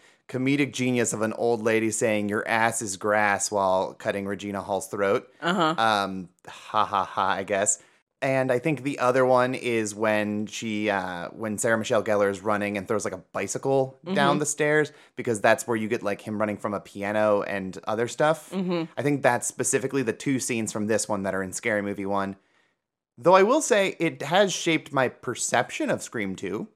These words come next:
Speaker 2: Okay.
Speaker 1: In that
Speaker 2: Elaborate.
Speaker 1: Yes. So Scream one is a very funny movie.
Speaker 2: Mm-hmm.
Speaker 1: Like, you, you have characters like Stu and Tatum,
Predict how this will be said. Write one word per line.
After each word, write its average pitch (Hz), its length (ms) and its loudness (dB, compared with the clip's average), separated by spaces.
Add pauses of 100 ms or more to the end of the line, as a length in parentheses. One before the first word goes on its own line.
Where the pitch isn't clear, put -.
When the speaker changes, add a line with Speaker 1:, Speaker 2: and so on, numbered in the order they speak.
(260)
Speaker 2:
Okay. 208 540 2 (160)
Speaker 1:
In 143 240 0
that 139 140 6
Speaker 2:
Elaborate. 147 760 4
Speaker 1:
Yes. 156 380 2
So 147 580 4
Scream 370 300 -2
one 285 160 6
is 185 120 2
a 139 60 4
very 135 280 4
funny 131 260 0
movie. 131 480 -2 (100)
Speaker 2:
Mm-hmm. 175 360 -8
Speaker 1:
Like, 143 400 0 (240)
you, 190 220 -8
you 190 200 -6
have 123 560 2 (500)
characters 123 340 0
like 110 120 2
Stu 104 540 -2 (220)
and 113 220 -4
Tatum, 101 640 -2